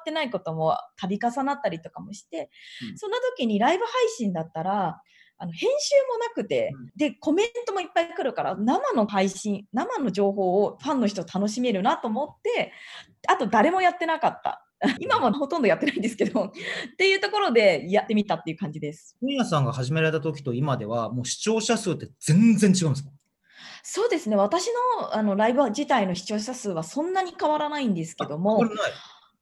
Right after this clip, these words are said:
Speaker 1: はい。でも、ただ、ライバー自体が今もう三万人と言われていて、ライブ配信者が。
Speaker 2: うん。
Speaker 1: なので、ライブ配信をする人も見る人もすごい増えたなっていう感覚はありますね。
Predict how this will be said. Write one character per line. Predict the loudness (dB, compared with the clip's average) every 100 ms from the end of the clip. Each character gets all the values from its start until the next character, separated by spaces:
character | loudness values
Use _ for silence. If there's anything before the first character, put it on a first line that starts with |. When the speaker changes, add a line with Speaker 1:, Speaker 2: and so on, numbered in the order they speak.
| -6
Speaker 1:
は | 0 0
い。 | 2
で | 0
も、 | 0
た | 2
だ、 | 4 6
ラ |
イ |
バ | 4
ー |
自 | 4 2 0 2 2
体 | 2
が |
今 | 2 2
も | 2 2 0
う | -4 _
三 | -8 -4
万 | -2 -2
人 | -2 0
と |
言 | 2
わ | 2
れ | 2
て | -2
い | 0
て、 | 2 2 2
ラ | 2 2
イ |
ブ | 2
配 | 2 4 4
信 | 6
者 | 4 4
が。 | 2 0 2
Speaker 2:
う |
ん。 |
Speaker 1:
な | 4
の | 6 6
で、 | 8 8 6 2
ラ | 2
イ | 2
ブ |
配 | 4 4
信 | 4 4 4
を | 4
す | 0 2
る | 4 4
人 | 4 4 6
も | 8
見 | 8 6
る | 4
人 | 2 0
も | 0
す | 0
ご | 0 0
い |
増 | 2
え | 2
た | 2
な | 2 2
っ | 2
て |
い | 0
う | 2
感 | 0 0
覚 | -2 2
は | 2
あ |
り | 2
ま | 0 -4
す | -4
ね。 | -6 -6 -10